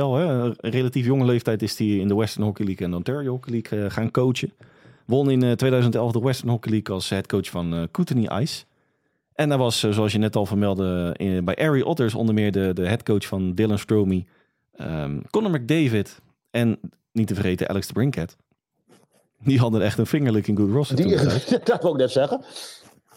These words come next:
Speaker 1: En logischerwijs werden kampioen in tweeduizend zeventien.
Speaker 2: Maar
Speaker 1: En
Speaker 2: dat,
Speaker 1: is
Speaker 2: maar dat was niet met Connor McDavid, hè, tweeduizend zeventien?
Speaker 1: Nee, want die
Speaker 2: Die
Speaker 1: was
Speaker 2: was
Speaker 1: toen
Speaker 2: toen
Speaker 1: al
Speaker 2: al weg.
Speaker 1: actief, eh, in de N H L.
Speaker 2: Tweeduizend veertien was me-, was hij, eh, coach van, eh, Conor McDavid.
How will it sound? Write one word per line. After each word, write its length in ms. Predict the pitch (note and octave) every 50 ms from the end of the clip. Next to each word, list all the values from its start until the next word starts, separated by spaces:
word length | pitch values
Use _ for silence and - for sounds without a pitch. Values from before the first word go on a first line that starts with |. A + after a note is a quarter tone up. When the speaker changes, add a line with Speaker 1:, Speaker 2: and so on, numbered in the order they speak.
| _ _ -
Speaker 1:
En 160 | D#3+ D#3+ D#3
logischerwijs 460 | D3+ D3 C#3+ A#2+ A#2+ C3+ B2 B2 A#2
werden 180 | A#2+ A#2 A2+ -
kampioen 320 | B2+ G#2+ G2+ B2+ C3 C#3
in 60 | B2+
tweeduizend 340 | G2+ G#2 F#2 F2+ F2 - - F2+
zeventien. 300 | F2+ E2 E2+ F#2 F#2+ D#3 - _ _ _ _ _ _ _ _ _ _ _ _ _ _ _ _ _ _ _ _ _ _ _ _ _ _ _ _ _ _ _ _ _ _ - -
Speaker 2:
Maar 100 | C3 -
Speaker 1:
En 60 | D#3
Speaker 2:
dat, 100 | D3 C3
Speaker 1:
is 100 | D#3+ F3+
Speaker 2:
maar 100 | F#3+ E3+
dat 160 | G#3+ A3 -
was 140 | A3 G#3 F3
niet 100 | A3+ A#3+
met 160 | B3 A#3 -
Connor 200 | - A#3 A3 G#3+
McDavid, 380 | G#3 F#3 F#3+ F3 D3 A2+ B2+ C3
hè, 80 | E3
tweeduizend 400 | E3 - C#3 B2+ B2+ A#2+ G#2+ - A2+ G#2+ -
zeventien? 480 | - G2+ F#2 - - _ - - F2+
Speaker 1:
Nee, 360 | F2+ F2 F2 F#2+ A2 B2+ B2 B2+ - _ _ _ _ -
want 120 | D2 D#2
die 100 | - G2+
Speaker 2:
Die 80 | G2+ B2 D#3+
Speaker 1:
was 80 | F3+
Speaker 2:
was 80 | D#3 B2
Speaker 1:
toen 20 |
Speaker 2:
toen 80 | F3 E3
Speaker 1:
al 80 | C3
Speaker 2:
al 60 | A#2 B2+
weg. 100 | - -
Speaker 1:
actief, 200 | A#2+ A2+ - -
eh, 200 | A#2 A2+ A2+ G#2+
in 100 | G#2 G#2
de 120 | G2+ F#2+
N 40 | G2+ F#2 - - D2+
H 40 | E2
L. 80 | A2 - -
Speaker 2:
Tweeduizend 440 | - C3+ C#3+ D#3+ D#3 D3 B2 C3+ -
veertien 300 | F#3 G3 G3+ F3 F3+ E3+
was 140 | D#3+ D#3
me-, 140 | C3+ D#3 D3 C3+
was 140 | C#3+ C#3
hij, 260 | C#3 C#3 C3+ C3+ A#2 -
eh, 180 | C3 B2+ A#2+ A#2
coach 240 | - C3 A#2+ A#2
van, 220 | - A2 G#2+ A2 A2
eh, 220 | G#2+ G#2+ G#2 G#2 G2 G2
Conor 200 | - - G#2+ G#2
McDavid. 340 | G#2+ G2 - - - -